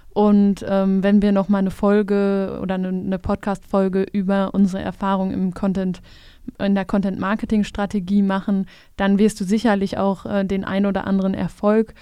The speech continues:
ähm, dadurch irgendwie, ähm, mal, ja, darstellen können. Und das zeigt ja auch eigentlich nachher,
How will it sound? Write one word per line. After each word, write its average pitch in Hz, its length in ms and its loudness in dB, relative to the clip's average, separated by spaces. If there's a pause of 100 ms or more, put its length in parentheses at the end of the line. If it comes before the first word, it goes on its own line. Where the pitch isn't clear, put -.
(320)
ähm, 196 400 0
dadurch 190 640 -2
irgendwie, 185 600 -2
ähm, 180 280 -4
mal, 185 300 -6 (440)
ja, 185 140 -4 (100)
darstellen 254 540 2
können. 240 340 4 (320)
Und 220 320 4 (240)
das - 240 -4
zeigt 220 300 0
ja 208 100 4
auch 196 80 -2
eigentlich 202 540 -2
nachher, 208 640 2